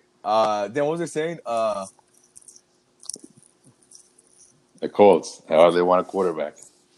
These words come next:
Speaker 2: Matthew
Speaker 1: Oh, yeah.
Speaker 2: Stafford.
Speaker 1: Hey, bro, chill out <laughs> now, man. You're getting way too upset about it.
Speaker 2: Talk,
Speaker 1: Um,
Speaker 2: let's go.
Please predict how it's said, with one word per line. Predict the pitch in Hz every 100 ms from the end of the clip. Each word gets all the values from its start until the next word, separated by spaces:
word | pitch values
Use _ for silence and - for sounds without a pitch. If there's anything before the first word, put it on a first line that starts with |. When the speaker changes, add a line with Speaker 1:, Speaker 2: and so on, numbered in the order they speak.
| -
Speaker 2:
Matthew | 76 -
Speaker 1:
Oh, | 135
yeah. | 131 131 120
Speaker 2:
Stafford. | 95 _ _ _ _ _ _
Speaker 1:
Hey, | 151 233
bro, | 214 185 233 208 -
chill | 185 220
out | 175 247 240
<laughs> | 233
now, | - 254 - 185
man. | 156 196 285 - _ - - _ _ _ _ _ 277 285 262 196
You're | 127
getting | 202 160
way | 160 180
too | 175
upset | 156 - 185
about | 151 131 113
it. | 95 _ _ _ _ _ _ _ _ _ _ _ _ _ _
Speaker 2:
Talk, | 113 113 117
Speaker 1:
Um, | 101
Speaker 2:
let's | 95
go. | - 101